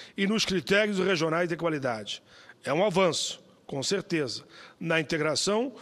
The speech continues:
com resultados positivos. Lembro ainda que tramitam no Congresso Nacional inúmeros projetos a respeito do tema.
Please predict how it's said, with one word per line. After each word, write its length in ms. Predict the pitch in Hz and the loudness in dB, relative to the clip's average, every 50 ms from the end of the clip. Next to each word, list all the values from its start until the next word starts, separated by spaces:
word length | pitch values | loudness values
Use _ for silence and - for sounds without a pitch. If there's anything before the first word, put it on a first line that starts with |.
| - - - | -20 -14 -8
com 160 | - 190 185 | -4 -2 0
resultados 600 | 160 180 175 131 151 147 - 165 165 175 165 - | 0 0 0 0 -2 -4 -2 -2 -2 -2 -2 -4
positivos. 840 | - - 180 165 156 143 - - 143 135 123 123 120 113 - - - _ _ _ _ - - - - - - - - _ - | -6 -6 -4 -4 -4 -6 -6 -6 -6 -8 -10 -12 -12 -12 -12 -12 -14 _ _ _ _ -20 -20 -20 -20 -20 -20 -20 -20 _ -2
Lembro 360 | 143 160 180 190 185 156 156 | 0 2 2 2 2 2 2
ainda 380 | 156 156 170 208 262 311 269 - - - - - - - | 2 2 0 0 -2 -4 -6 -8 -12 -18 -20 -20 -14 -8
que 100 | - 196 | -6 -6
tramitam 680 | 190 - 233 233 226 208 202 226 269 269 233 - 196 175 | -2 0 2 2 2 2 2 2 0 0 0 -2 -2 0
no 160 | 170 185 214 | 0 0 -2
Congresso 480 | - 190 180 160 160 175 190 175 - 170 | -2 -2 -2 0 2 2 0 0 0 -2
Nacional 680 | 170 160 151 - - 139 131 139 165 190 220 240 269 - - - - - - _ - | -2 -2 -2 -4 -4 -6 -4 -2 -2 -2 -2 -2 -6 -10 -14 -18 -20 -20 -14 _ -2
inúmeros 640 | 208 208 190 202 254 302 311 294 269 247 208 - | 0 2 2 4 4 4 4 2 2 0 -2 -2
projetos 720 | - 185 165 143 117 135 165 196 214 202 - - - - - - - - | -2 -4 -4 -2 -2 0 0 0 -2 -4 -6 -8 -8 -10 -12 -18 -12 -6
a 100 | - 165 | -4 -2
respeito 560 | 160 165 160 147 - - 170 170 170 - 185 | -2 -2 -2 -4 -4 -4 -4 -6 -4 -6 -8
do 120 | 180 165 185 | -8 -8 -10
tema. 520 | - - 170 165 160 147 131 120 110 104 | -6 -2 -2 0 0 0 -2 -6 -8 -12